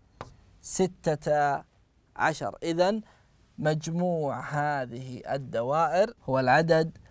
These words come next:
ستة عشر. إذن مجموع هذه الدوائر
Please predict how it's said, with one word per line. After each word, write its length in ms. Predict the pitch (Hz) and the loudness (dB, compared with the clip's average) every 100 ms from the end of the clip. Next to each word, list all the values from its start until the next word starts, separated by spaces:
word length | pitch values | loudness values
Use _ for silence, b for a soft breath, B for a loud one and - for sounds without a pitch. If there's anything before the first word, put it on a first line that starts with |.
| b b | b b
ستة 920 | - - 151 - 139 131 131 127 123 - _ _ _ - | -10 -4 -4 -2 -2 0 0 0 -2 -4 _ _ _ -10
عشر. 400 | - 143 - 101 | 0 0 0 -8
إذن 280 | 131 139 139 | -6 -4 -4
مجموع 720 | 131 139 165 156 117 156 139 | -6 -6 -4 -4 -4 -4 -4
هذه 360 | 120 135 127 123 | -4 -10 -6 -6
الدوائر 640 | 135 131 143 170 185 240 | -6 -2 0 2 2 0